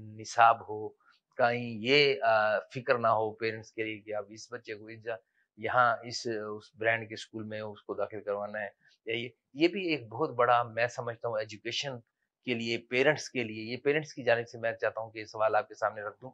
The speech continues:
ताकि वो सोचते होंगे कि पेरेंट्स का तो जिक्र नहीं किया, बड़ी-बड़ी फीसें हैं उनकी, तो अगर एक यकसा निज़ाम की बात की जाए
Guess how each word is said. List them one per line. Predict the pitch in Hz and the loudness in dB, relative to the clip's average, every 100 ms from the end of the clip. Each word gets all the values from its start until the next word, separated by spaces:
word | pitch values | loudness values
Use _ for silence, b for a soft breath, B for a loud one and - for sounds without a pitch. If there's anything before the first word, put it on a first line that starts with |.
| b b b | b b b
ताकि | 117 - | 0 0
वो | 113 113 | -4 -6
सोचते | 107 120 110 127 | -2 -2 0 -2
होंगे | 117 113 | -4 -4
कि | 123 | -6
पेरेंट्स | - 131 135 123 | 0 2 2 4
का | 123 | 2
तो | 117 110 | 2 -8
जिक्र | 110 113 | -6 -6
नहीं | 110 | -6
किया, | 120 | -6
बड़ी-बड़ी | 110 139 127 123 | -2 -2 -4 -8
फीसें | - 143 143 170 | -10 -8 -6 -4
हैं | 135 120 | -4 -6
उनकी, | 117 113 101 110 _ _ B B - | -8 -14 -18 -20 _ _ B B 0
तो | 127 | 4
अगर | 151 156 | 8 6
एक | 131 135 127 | 6 -4 0
यकसा | 117 131 180 | 0 2 4
निज़ाम | 160 123 127 131 | 2 6 6 4
की | 127 | 2
बात | 113 117 - | 6 6 4
की | 117 | -6
जाए | 117 117 | -4 -4